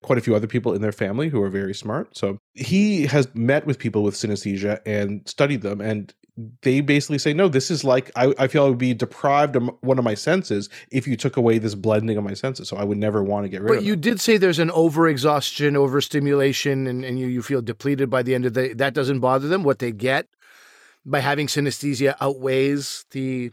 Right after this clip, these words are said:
Speaker 2: the exhaustion?
Speaker 1: Yeah, yeah, uh, yeah, exactly. Yeah, exactly.
Speaker 2: Okay.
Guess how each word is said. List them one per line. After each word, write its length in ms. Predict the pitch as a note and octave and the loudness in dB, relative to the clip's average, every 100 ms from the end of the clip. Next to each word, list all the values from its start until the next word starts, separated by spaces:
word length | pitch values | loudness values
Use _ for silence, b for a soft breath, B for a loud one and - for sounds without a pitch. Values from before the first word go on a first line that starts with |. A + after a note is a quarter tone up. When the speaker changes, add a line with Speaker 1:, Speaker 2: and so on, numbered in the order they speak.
| _ | _
Speaker 2:
the 160 | - C3 | -8 -6
exhaustion? 600 | A#2 B2 C#3 - - C#4+ _ | -2 -4 -4 -8 -12 -16 _
Speaker 1:
Yeah, 300 | F#3 G#3+ A3+ - _ - | -8 -4 -4 -6 _ -4
yeah, 260 | E3 A#2+ - | -2 -2 -4
uh, 200 | - A#2 | -4 -2
yeah, 200 | A2+ C#3+ | 2 2
exactly. 580 | F#2+ A#2+ A#2 C3 - F#2+ _ _ _ | 2 -2 2 2 0 -12 _ _ _
Yeah, 140 | - - D3+ | -14 -12 -18
exactly. 300 | C3 B2+ B2+ | -12 -10 -6
Speaker 2:
Okay. 260 | D3+ F3+ | -2 -2